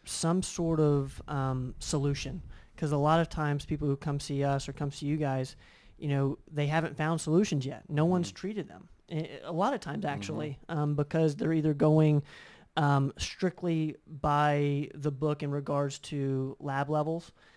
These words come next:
Speaker 1: You know, they feel terrible, but their lab doesn't fall within that, you know, two percent low category,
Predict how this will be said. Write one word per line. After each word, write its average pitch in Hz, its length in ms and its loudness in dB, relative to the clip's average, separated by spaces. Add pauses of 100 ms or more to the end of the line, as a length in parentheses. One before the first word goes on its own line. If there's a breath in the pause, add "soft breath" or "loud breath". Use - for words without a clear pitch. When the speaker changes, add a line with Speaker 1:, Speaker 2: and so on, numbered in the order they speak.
(120)
Speaker 1:
You 151 120 -8
know, 139 80 -2
they 135 100 -4
feel 156 240 4
terrible, 147 520 4
but 135 180 -4
their 135 160 -4
lab 143 340 -2
doesn't 151 320 -4
fall 156 280 0
within 151 360 -4
that, 151 240 -6 (100)
you 156 140 -10
know, 143 220 -4 (160)
two 180 180 -6
percent 160 460 -10
low 151 240 -2
category, 143 720 -8